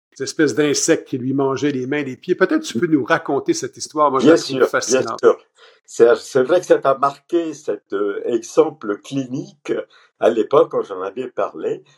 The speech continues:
Speaker 2: Effectivement, j'étais encore, je m'occupais des patients, euh, de toutes les maladies organiques associées à la pathologie psychiatrique dans mon service que j'avais créé. Et puis, c'est un collègue, euh, psychiatre, chef de service de psy adulte, qui me dit, Écoute, euh, J A,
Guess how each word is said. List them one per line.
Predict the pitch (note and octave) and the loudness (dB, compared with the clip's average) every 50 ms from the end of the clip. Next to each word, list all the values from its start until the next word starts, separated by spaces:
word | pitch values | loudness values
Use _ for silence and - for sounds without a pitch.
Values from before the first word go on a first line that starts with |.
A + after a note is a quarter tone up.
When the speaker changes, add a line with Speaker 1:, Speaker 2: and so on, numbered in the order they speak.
| _ _ - | _ _ 0
Speaker 2:
Effectivement, | C#3+ - E3 E3+ - - B2+ B2+ C#3 G3 | 0 2 0 -2 -4 -4 -2 2 2 2
j'étais | - - - - - D3 | 2 0 -2 -2 0 2
encore, | C#3+ C3 B2+ - - F3 F#3+ F3 | 2 2 2 0 0 -2 -2 -2
je | - B2+ | -4 -6
m'occupais | A#2 B2 A#2+ - - B2 A2+ - - G#3 A3 | -6 -6 -6 -6 -8 -10 -6 2 2 2 2
des | D3 C3+ B2+ B2+ | 4 2 0 4
patients, | - G2 F#2 - - - A2+ A#2 B2+ C3 - _ _ _ _ _ _ _ _ - | 4 2 2 2 -2 0 0 0 0 0 -6 _ _ _ _ _ _ _ _ -4
euh, | F2+ F2+ E2+ D#2+ E2 E2 | -2 0 0 0 0 -2
de | E2 E2 A2 A2 | -2 0 0 0
toutes | G#2+ - - D#3+ D3+ - - | 0 -2 -6 -8 -8 -8 -6
les | G#2+ A2 A2 A2 | -4 -2 -2 -2
maladies | - - A2 A2+ A2+ A#2 A2+ A#2 | 0 0 2 4 4 4 4 4
organiques | B2 A2+ G2+ - - G#2 F#2+ G2 G#2+ A#2 A#2 - - | 4 2 2 -2 -6 -8 -6 -6 -8 -10 -4 -2 -2
associées | G#2 - - - G2 F#2+ F#2+ - - - G2 G2 G2+ G#2+ G#2+ G#2 F#2+ | -2 -2 -4 -8 -10 -10 -10 -12 -16 -16 -12 -6 -4 -2 0 2 4
à | F2 | 4
la | F2 E2+ | 4 4
pathologie | - F2+ F2+ - G2+ F2+ - A#2 A2+ | 2 0 0 -2 -6 -8 -6 -6 -6
psychiatrique | - - - _ - D#2+ - - - - E3 - - - - - - _ _ _ _ _ _ _ | -6 -8 -4 _ 0 0 0 0 -2 -2 -2 -2 -2 -2 -4 -4 -4 _ _ _ _ _ _ _
dans | - F#2+ F2+ | 0 2 2
mon | F2 F2 | 2 0
service | E2+ - F#2 D#2+ D2+ F2+ F2 A#2+ C#3 - - - - - | 0 0 0 0 0 -2 -4 -4 -4 -6 -6 -8 -12 -6
que | - F2+ E2+ | -4 -2 -2
j'avais | D#2 - - - - E2 - | 0 0 0 0 0 -2 -6
créé. | - - D#3 D#3 E2 - F#3 G#3+ A3 - - _ _ _ _ _ _ - | -2 -2 -2 -2 2 2 4 4 4 2 -4 _ _ _ _ _ _ -4
Et | A2 - - | -4 -4 -4
puis, | - - - D3+ F#3+ - | -4 -8 -12 -10 -10 -4
c'est | - E3 D3 D3 D#3+ | -2 -2 0 2 2
un | D#3 | 0
collègue, | D3+ - - D#3+ C#3+ - - - - - - - | 0 0 0 0 0 0 -2 -4 -4 -6 -6 -6
euh, | B2 G2+ F#2+ - | -6 -6 -6 -8
psychiatre, | - - A2+ - _ - C#3 G3 G3 - | -14 -20 -20 -12 _ -6 -6 -6 -6 -10
chef | - - E3 E3 D3 | 0 2 2 2 2
de | C#3+ C#3 - | 0 -2 -4
service | - - G2 F2+ F2+ A2 D3+ E3+ | -2 -2 -2 -2 -2 -4 -6 -2
de | - - | -2 -2
psy | - - - - - - | -2 -2 0 2 2 2
adulte, | - - - G2+ F3 D3 D3 - A2 F#2+ D2+ - | 2 2 -2 -4 -4 -4 -4 -2 -2 -2 -2 -2
qui | - E2+ | -8 -14
me | D#2+ B2 | -12 -8
dit, | B2 C3 | -6 -6
Écoute, | B2 - - A#2 A2 - - - | -6 -4 -4 -4 -4 -2 0 0
euh, | F2 E2 D2+ | 0 0 0
J | - D#2+ D#2 | -4 -2 0
A, | E2 G2 B2 C#3+ D3+ D3 | 2 4 4 2 0 -4